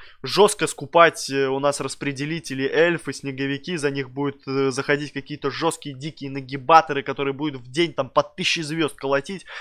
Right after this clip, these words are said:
вытягивать просто свою фракцию, тогда, может быть, что-то поменяется. Но на данный период времени, ну, это невозможно. Но это просто невозможно. Невозможно здесь что-либо сделать. У тебя просто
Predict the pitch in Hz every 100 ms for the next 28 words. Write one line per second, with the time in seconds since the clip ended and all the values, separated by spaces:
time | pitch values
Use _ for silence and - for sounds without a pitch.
0 | - - 165 - 202 180 160 143 160 160
1 | 139 - 151 - 175 220 - 196 165 143
2 | 180 190 151 143 - 170 151 - 135 143
3 | 139 110 - 147 214 226 202 180 160 156
4 | 147 147 180 277 247 147 - - - -
5 | _ _ _ - - - _ _ - -
6 | - - - _ _ - 160 151 147 131
7 | 113 87 - _ - 165 196 - 226 -
8 | 135 127 123 98 131 208 262 294 262 214
9 | 170 - - 208 190 165 131 117 170 139
10 | 107 - - - 151 170 208 196 170 240
11 | - 160